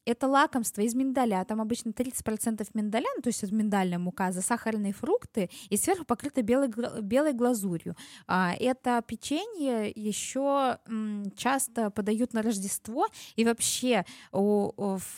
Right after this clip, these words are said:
в этом регионе есть такая чудесная рождественская традиция. Мне она нравится, э, наверное, больше, ну нет, не больше всех европейских традиций, но мне нравится, что там много десертов. А, в общем, она заключается в том, что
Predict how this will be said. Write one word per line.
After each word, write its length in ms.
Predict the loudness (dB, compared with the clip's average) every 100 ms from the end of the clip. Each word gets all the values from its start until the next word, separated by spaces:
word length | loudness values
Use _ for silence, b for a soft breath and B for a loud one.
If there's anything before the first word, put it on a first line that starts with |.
| -4
в 360 | 0 2 2
этом 200 | 0 0
регионе 400 | -4 -2 0 0 0
есть 140 | -2
такая 300 | -4 0 2
чудесная 500 | 2 -2 -2 -2 -2
рождественская 640 | -2 0 -2 0 -4 -4 -4
традиция. 720 | -2 -2 -2 -2 -2 -2 -4 B B -2
Мне 240 | 2 4
она 140 | 4
нравится, 1080 | 2 2 2 0 -2 0 0 2 2 0 -2
э, 380 | -2 -2 0 -2 -6 -12 -4
наверное, 300 | 0 2 0
больше, 500 | 0 -2 -2 -4 -6 -12
ну 140 | -6
нет, 200 | -4 -4 -2
не 80 | -2
больше 320 | 0 0 0
всех 240 | -4 -4
европейских 460 | -4 -2 -4 -6 -12
традиций, 440 | -6 -2 -2 0 -2
но 80 | 0
мне 140 | 0
нравится, 380 | 0 0 0 -2
что 160 | -2
там 140 | 0 0
много 280 | 2 2 2
десертов. 600 | 0 -2 0 -2 -6 -16 B B B B
А, 280 | 2 4 4
в 60 | 2
общем, 220 | 0 0
она 100 | 2
заключается 480 | 0 -2 0 0 -2
в 60 |
том, 260 | -2 -2 -2
что 460 | -6 0 4 4